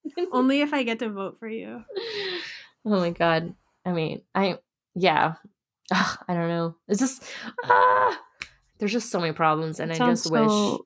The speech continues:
Speaker 2: yeah, that sounds really heartbreaking.
Speaker 1: Like, how, I was just thinking about all the women, children that could be saved or could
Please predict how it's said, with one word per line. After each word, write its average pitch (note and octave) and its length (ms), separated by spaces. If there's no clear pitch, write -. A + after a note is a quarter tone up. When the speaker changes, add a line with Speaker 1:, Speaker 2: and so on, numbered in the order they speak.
Speaker 2:
yeah, F#3+ 360
that A3+ 140
sounds A3+ 300
really G3 300
heartbreaking. A3 600
Speaker 1:
Like, A#3 160
how, A#3+ 240
I - 40
was B3+ 100
just F4 120
thinking A#3 300
about F3+ 220
all F3 100
the G#3+ 120
women, G3 680
children F#3 960
that F3 420
could G3 400
be F#3+ 180
saved E3+ 640
or F3 180
could G3 440